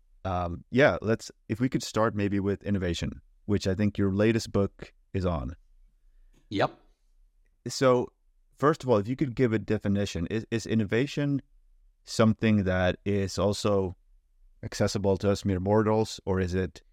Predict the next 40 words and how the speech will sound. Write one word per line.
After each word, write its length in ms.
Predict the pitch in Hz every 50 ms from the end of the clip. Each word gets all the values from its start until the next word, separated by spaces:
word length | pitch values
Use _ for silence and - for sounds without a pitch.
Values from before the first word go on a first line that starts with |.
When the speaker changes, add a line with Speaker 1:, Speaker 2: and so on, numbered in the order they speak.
| _ _
Speaker 1:
you 80 | - 92
know, 180 | 92 90 85 82
these 280 | 82 90 90 85 -
tech 220 | - - 107 - -
gods 260 | 110 101 98 92 -
in 80 | 98 90
Silicon 320 | - 98 95 95 95 92
Valley, 440 | 92 98 101 98 101 101 98 95 95
they 180 | 85 - 98 98
are 100 | 98 95
the 80 | 95
ones 260 | 95 92 95 95 -
responsible 500 | 98 92 - - 95 95 90 - - 95
for 260 | 92 - 98 95 90 - _ _ _ _
all 140 | 113 107 104
the 80 | 104
innovation 400 | 104 98 92 98 95 92 - 95
in 120 | 90 90 87
this 140 | 87 82 -
economy, 480 | - - 92 92 95 95 90 90 87
or 160 | 87 87 85 -
what 260 | - 104 113 131 117
is 240 | - 104 120 113 -
it? 180 | 95 90 82 - _ _ _ _ _ _ -
And 120 | 104 104
is 100 | 101 101
it 80 | 95 -
something 220 | - 110 98 101
that's 220 | 95 95 - -
relevant 520 | 98 92 101 101 101 92 90 87 87 82 -
for 240 | - - 90 87 85
the 160 | 78 90 85
broad 460 | 87 92 90 90 87 87 85 82 - - _ _ _ _ _ _
kind 140 | - 98 87
of 120 | 78 78 - _ - - _ _ -
business 280 | 92 85 - 95 87
community, 400 | - - 90 82 82 82 82 80
if 120 | 82 - -
you 60 | -
will? 160 | - 85 -